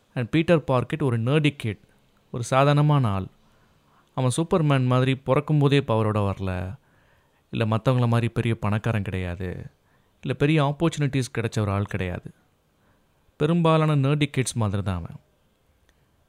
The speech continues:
கண்ணு தெரியாது சரியா, கண்ணாடி போட்டிருப்பான், ஒல்லியா இருப்பான், வீக்கா இருப்பான், bullies கிட்ட அடி வாங்குவான். அப்படி இருக்கும்போது ஒரு நாள்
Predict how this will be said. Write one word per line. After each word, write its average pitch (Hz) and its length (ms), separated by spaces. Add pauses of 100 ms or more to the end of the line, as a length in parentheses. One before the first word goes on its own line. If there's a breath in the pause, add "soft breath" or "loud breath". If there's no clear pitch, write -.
(240)
கண்ணு 127 220
தெரியாது 104 340
சரியா, 98 320 (200)
கண்ணாடி 107 240
போட்டிருப்பான், 90 560 (160)
ஒல்லியா 113 320
இருப்பான், 92 360 (100)
வீக்கா 117 260
இருப்பான், 95 440
bullies 123 320
கிட்ட 107 160
அடி 101 140
வாங்குவான். 90 480 (100)
அப்படி 120 300
இருக்கும்போது 143 520
ஒரு 127 160
நாள் 120 260